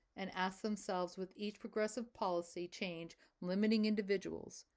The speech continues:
does the government have this authority? Should the government have this authority? The impetus to ask this question is the immediate assertion of the governor that she can require your private employer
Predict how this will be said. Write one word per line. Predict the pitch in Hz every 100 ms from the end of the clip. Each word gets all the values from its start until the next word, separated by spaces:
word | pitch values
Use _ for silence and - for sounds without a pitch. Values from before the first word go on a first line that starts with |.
| _ _ _ _ -
does | 190 185
the |
government | 185 - 185 202 208 220
have | 220 208 196
this | 185 185 -
authority? | 190 175 160 151 - 175 _ _ _ _ _ _ _ _
Should | - - 247 240
the | 196
government | 185 165 165 156 151 -
have | - 175 160
this | 160 -
authority? | 160 160 147 143 151 160 _ _ _ _ _ _ _ _ _ _ -
The | 196
impetus | 196 208 202 196
to | 214
ask | 185 190 -
this | 208
question | - 196 190 214
is | 190 180
the | 190
immediate | 185 202 220 226
assertion | 190 - 185 180 190 185 - _ _ -
of | 185
the | 202
governor | 190 175 165 165 165
that | 175
she | - 214
can | 196 -
require | 180 - - 185 208
your | 208 180
private | - - 185 202 254
employer | 262 240 233 262 240 -